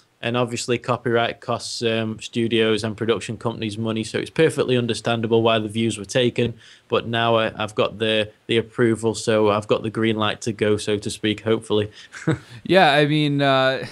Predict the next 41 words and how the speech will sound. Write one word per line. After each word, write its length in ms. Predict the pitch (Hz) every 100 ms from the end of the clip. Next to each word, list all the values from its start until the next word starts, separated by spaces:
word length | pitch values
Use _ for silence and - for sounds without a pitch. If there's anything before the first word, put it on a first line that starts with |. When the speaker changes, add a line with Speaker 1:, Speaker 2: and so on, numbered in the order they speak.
| -
Speaker 2:
<laughs> 160 | -
you're, 260 | 185 180 165
you're 220 | 160 160
exactly 400 | 143 151 147 151
right. 120 | 139
YouTube 460 | 135 160 165 170 135
does 260 | 143 139 127
as 160 | 123
YouTube 400 | 151 156 - 156
wants 400 | 127 139 185 147
to. 300 | - 123 113
I 40 | 117
mean, 320 | 117 117 110 - - - -
you're, 220 | 147 156
you're 120 | 151
kinda 260 | 147 165 151
talking 460 | 139 160 147 147 131
almost 260 | 127 127
to, 80 | 131
like, 140 | 123
a 60 | 120
robotic 600 | 113 120 104 113 117 107
entity 420 | 117 117 120 110
at 120 | 104
some 180 | - 107
point, 200 | 107 107
and 60 | 101
there's 140 | 110
really 240 | 110 117 110
kinda 220 | 120 110
no 260 | 107 110
argument 560 | 98 110 123 117 107 80
there. 400 | 101 101 101 98 - _
You 100 | -
know, 100 | 113
they, 280 | 110 113 110
they, 380 | 101 110 107 85 - _
you 120 | 120
know, 140 | 110 -
inundate 680 | 135 151 139 117 110 104
you 400 | 117 104 98 92